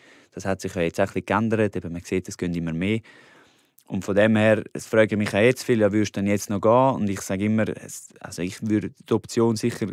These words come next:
sehr gut prüfen, ich würde sie anschauen, ich habe eigentlich auch so eine, so eine Klausel so ein bisschen im Vertrag, dass,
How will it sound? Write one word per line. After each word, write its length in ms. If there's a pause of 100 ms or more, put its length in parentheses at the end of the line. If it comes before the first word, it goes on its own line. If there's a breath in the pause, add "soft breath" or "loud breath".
sehr 260
gut 220
prüfen, 500
ich 120
würde 120
sie 100
anschauen, 440
ich 140
habe 120
eigentlich 220
auch 80
so 80
eine, 180 (920)
so 60
eine 120
Klausel 420
so 120
ein 0
bisschen 140
im 100
Vertrag, 460
dass, 200